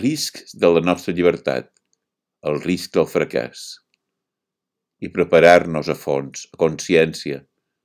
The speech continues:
sabent que no estarem mai preparat del tot. La dona ha tirat el bastó dins la mà i ha quedat una estona immòbil.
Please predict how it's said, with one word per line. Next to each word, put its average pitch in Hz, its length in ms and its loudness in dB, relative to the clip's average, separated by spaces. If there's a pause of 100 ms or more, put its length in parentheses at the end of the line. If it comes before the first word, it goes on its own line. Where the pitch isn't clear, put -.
(640)
sabent 85 480 2
que 85 160 -6
no 82 160 -2
estarem 76 460 -4
mai 64 180 -6
preparat 69 480 -6
del 69 220 -8
tot. 67 240 -16 (1600)
La 87 80 2
dona 98 300 6
ha 92 40 -12
tirat 98 300 2
el 90 80 0
bastó 82 380 -6
dins 82 180 -6
la 82 160 2
mà 87 160 -4 (960)
i 92 80 2
ha 82 80 0
quedat 92 240 4
una 90 160 -4
estona 85 320 -4
immòbil. 69 540 -6